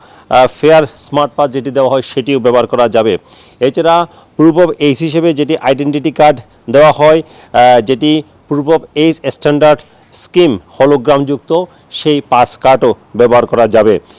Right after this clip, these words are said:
এর পাশাপাশি আরও কয়েকটি ফটো কার্ড আপনি ব্যবহার করতে পারবেন ভোট কেন্দ্রে গিয়ে। তার মধ্যে রয়েছে যেসব ইমিগ্রেন্ট এখানে বায়োমেট্রিক রেসিডেন্ট পারমিট কার্ড পান তারা সেই বায়োমেট্রিক রেসিডেন্ট পারমিট কার্ড ব্যবহার করতে পারবেন।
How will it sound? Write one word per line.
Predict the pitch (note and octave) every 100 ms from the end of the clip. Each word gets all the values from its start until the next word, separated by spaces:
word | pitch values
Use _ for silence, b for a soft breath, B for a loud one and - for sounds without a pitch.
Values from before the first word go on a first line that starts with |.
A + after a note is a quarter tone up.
| b
এর | C3 E3 E3
পাশাপাশি | D#3 D#3 F#3+ - B2 -
আরও | A#2 D#3
কয়েকটি | D#3+ D#3+ D3 - C#3+ F2+ b b -
ফটো | C#3 D#3 D3+
কার্ড | - C#3+ C#3+ - b b
আপনি | B2+ B2+ B2+
ব্যবহার | B2+ D3 D3
করতে | C#3+ A#2+
পারবেন | C3+ C#3 C3 G#2+
ভোট | C3 -
কেন্দ্রে | C#3 C3 C#3
গিয়ে। | C3 C#3
তার | C#3 B2
মধ্যে | C3 C#3+
রয়েছে | D3 C#3+ D#3 D3+ - b b
যেসব | C3 D#3 D#3+
ইমিগ্রেন্ট | C#3 C3+ B2 D#3
এখানে | C#3 C#3 C3
বায়োমেট্রিক | G2+ A#2+ B2 A#2+ C#3 A#2+
রেসিডেন্ট | A#2 C3+ C#3 A#2+
পারমিট | A#2+ A#2+ C#3 -
কার্ড | C#3+ B2+ -
পান | B2+ A#2
তারা | A#2+ A#2+
সেই | C3+ A#2+
বায়োমেট্রিক | A2 A2 A2 - B2
রেসিডেন্ট | A2 C3 A#2 G#2
পারমিট | G#2 A#2+ B2+ -
কার্ড | C3+ A#2+ B B B A#2+
ব্যবহার | C3 C#3
করতে | C3+ A#2+
পারবেন। | C#3 C3 C#3+ D3